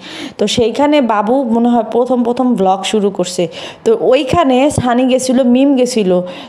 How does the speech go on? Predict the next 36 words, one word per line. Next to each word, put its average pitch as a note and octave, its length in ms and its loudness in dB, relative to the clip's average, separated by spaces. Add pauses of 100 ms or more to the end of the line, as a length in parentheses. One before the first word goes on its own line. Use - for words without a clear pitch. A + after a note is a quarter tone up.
তো - 140 0
একটা C4 260 -2
জিনিস D4 300 2
দেখলাম C#4 380 0
যে C4+ 180 2
সানিরে B3 600 0
বাবু A3+ 300 0
কইতাছিল B3 560 0
যে A3 300 0
এই A#3+ 100 2
যে A3 160 0
কালো A#3+ 300 -2
জাম B3+ 160 2
মিষ্টি B3+ 340 0
না A3 120 2
কি A#3+ 240 -2
মিষ্টি A#3+ 400 0
জানি B3 360 0
সানি A#3 300 -2
খাওয়াইছিল, A#3 500 -2
বলতাছিল A#3+ 520 -2
যে G3+ 100 0
সানি B3+ 300 0
ভাই C4+ 160 2
খাওয়াইছে F3+ 440 -4
মিষ্টি। F3+ 340 -2 (420)
সেইখানে D4+ 460 2
সানি C#4 320 0
কোনো C#4+ 240 0
কথাই A#3+ 280 0
বলে C#4+ 200 0
নাই, A3+ 160 0
মুচকি B3 400 0
হাসি G#3 260 -2
দেখছে। G3 300 0
যদি B3 480 0